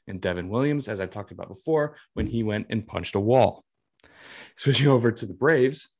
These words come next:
you have a lineup that straight out, straight up mashes. That infield is as good as it gets from the plate. They're, three of the four infielders have thirty plus home runs in Austin Riley,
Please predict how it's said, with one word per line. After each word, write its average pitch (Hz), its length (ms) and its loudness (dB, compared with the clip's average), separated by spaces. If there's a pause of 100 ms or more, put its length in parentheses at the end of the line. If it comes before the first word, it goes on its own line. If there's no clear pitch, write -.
(240)
you 113 160 -2
have 107 440 -2
a 110 60 -4
lineup 107 500 -2
that 92 180 -4
straight 113 380 2
out, 104 320 2 (420)
straight 123 280 4
up - 160 4
mashes. 95 920 -4 (400)
That 117 200 0
infield 127 420 0
is 98 180 -2
as 90 240 -8
good 113 380 0
as 104 260 -2
it 95 160 -6
gets 95 300 -6
from 92 160 -12
the 87 80 -10
plate. - 360 -10 (680)
They're, 107 440 4 (720)
three 196 240 6
of 175 100 8
the 156 60 4
four 151 220 4
infielders 123 420 -2
have 104 140 -8
thirty 110 180 0
plus 107 220 -4
home 107 160 -6
runs 90 420 -8
in 92 320 -4
Austin 110 360 -2
Riley, 98 420 0